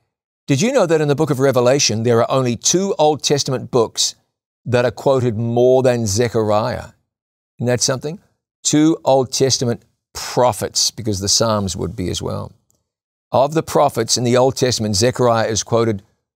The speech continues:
third most. Uh, and so we read this in Jo-,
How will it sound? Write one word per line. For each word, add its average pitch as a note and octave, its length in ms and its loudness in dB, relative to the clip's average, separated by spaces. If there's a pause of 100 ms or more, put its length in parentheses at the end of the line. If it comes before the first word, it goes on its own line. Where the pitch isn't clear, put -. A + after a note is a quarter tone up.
(220)
third B2+ 220 2
most. A2+ 460 0 (960)
Uh, A2 300 2
and C#3+ 140 0
so F#3+ 160 2
we E3+ 160 2
read E3+ 300 0
this A#2 540 -2 (760)
in C#3+ 220 2
Jo-, D3 240 4